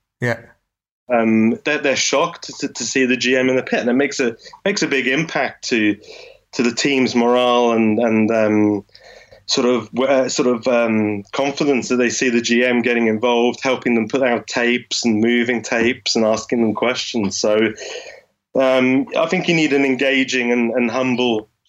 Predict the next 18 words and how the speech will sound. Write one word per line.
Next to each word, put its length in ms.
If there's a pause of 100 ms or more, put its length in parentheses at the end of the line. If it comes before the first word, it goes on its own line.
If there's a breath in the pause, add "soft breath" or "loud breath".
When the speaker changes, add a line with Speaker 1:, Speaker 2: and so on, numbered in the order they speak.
Speaker 2:
management 500
style. 380
And, 140
uh, 60 (760 loud breath)
you 80
know, 60
I 40
think 200
one 120
of 80
the 120
best 200
G 180
Ms 120
I've 140
ever 200
worked 340
for, 500